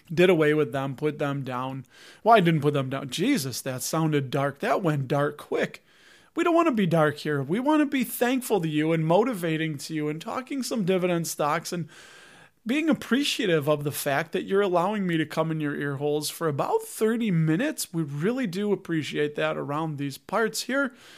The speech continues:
What are these parts? Well, it's the downstairs area where I'm talking to you from.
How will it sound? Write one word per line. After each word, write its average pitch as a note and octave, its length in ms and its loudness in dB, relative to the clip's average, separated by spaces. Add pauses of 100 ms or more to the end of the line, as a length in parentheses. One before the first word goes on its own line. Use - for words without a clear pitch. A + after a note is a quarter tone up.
(220)
What B3 180 4
are C4+ 100 6
these C4 200 0
parts? C4 360 0
Well, F3+ 300 4
it's F3+ 260 0
the E3+ 240 -2
downstairs G#3 760 -2
area C3 300 -6
where C#3 160 -4
I'm F3+ 120 -4
talking B3 360 -10
to B2+ 60 -8
you B2 100 -10
from. C#3+ 360 -10